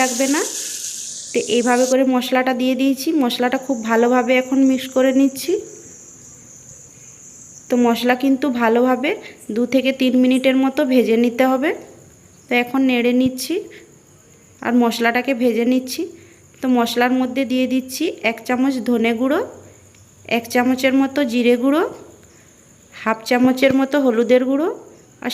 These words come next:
স্বাদ মতো লবণ আবারও একটু ব্যবহার করছি। আগে কিন্তু আমি লবণ ব্যবহার করেছিলাম সেদ্ধর টাইমে ছোলা, তো অল্প করে দিয়েছি লবণটা, আপনারা আপনাদের স্বাদ মতো দিয়ে নেবেন। তো খুব ভালো করে এখন মশলাটাকে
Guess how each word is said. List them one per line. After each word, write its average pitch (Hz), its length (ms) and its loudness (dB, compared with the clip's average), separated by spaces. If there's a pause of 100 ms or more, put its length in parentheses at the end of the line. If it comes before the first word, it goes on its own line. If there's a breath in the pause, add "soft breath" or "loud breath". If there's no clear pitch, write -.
স্বাদ 226 200 0 (120)
মতো 247 220 -4 (120)
লবণ 247 260 0 (220)
আবারও 226 300 0
একটু 247 180 -8 (100)
ব্যবহার 254 320 0 (100)
করছি। 262 300 -4 (400 loud breath)
আগে 220 240 -2
কিন্তু 262 300 -2 (100)
আমি 262 140 2 (100)
লবণ 240 240 0 (120)
ব্যবহার 254 360 0 (100)
করেছিলাম 240 540 -2 (680 loud breath)
সেদ্ধর 233 400 2 (160)
টাইমে 262 360 2 (100)
ছোলা, 269 280 0 (640 loud breath)
তো 262 80 2 (300)
অল্প 220 220 -2 (200)
করে 254 200 0
দিয়েছি 262 440 -2 (480 loud breath)
লবণটা, 247 520 0 (480 loud breath)
আপনারা 240 400 0 (160)
আপনাদের 240 460 -4
স্বাদ 226 240 -2 (120)
মতো 240 240 -2
দিয়ে 254 300 -2
নেবেন। 285 220 -2 (500 loud breath)
তো - 80 -10 (140)
খুব 277 120 2 (140)
ভালো 220 240 0
করে 254 180 0 (100)
এখন 269 140 0 (100)
মশলাটাকে 240 560 -2